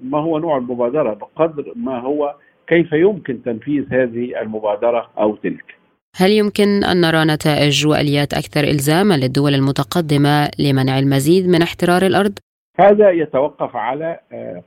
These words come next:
Speaker 1: قدرة الدول النامية على، آه، إلزام الدول الكبرى ب-، بهذه الآليات، وبالطبع الدول النامية لا تملك،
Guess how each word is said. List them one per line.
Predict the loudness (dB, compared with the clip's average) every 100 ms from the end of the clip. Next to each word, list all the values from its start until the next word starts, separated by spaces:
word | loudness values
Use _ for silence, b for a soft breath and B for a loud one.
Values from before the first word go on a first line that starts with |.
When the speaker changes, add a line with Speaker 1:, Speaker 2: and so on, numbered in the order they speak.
| 0
Speaker 1:
قدرة | 2 4 2 0
الدول | -4 2 2 2
النامية | -2 -4 -4 -6 -8 _ -10
على، | -2 0 2 0 -6
آه، | -12 -8 -4
إلزام | -4 2 2 2 -2 -8 -10 -10
الدول | 2 2 2
الكبرى | -2 -6 -4 -6 -8 _ b b b -2
ب-، | 2 2 2
بهذه | 0 0 0 -2
الآليات، | -4 -4 -4 -4 -6 -8 -4
وبالطبع | -4 -4 -2 -2 -2 -10 -10 -14
الدول | -4 -2 -2
النامية | -4 -6 -4 -2
لا | 0 0
تملك، | -2 -2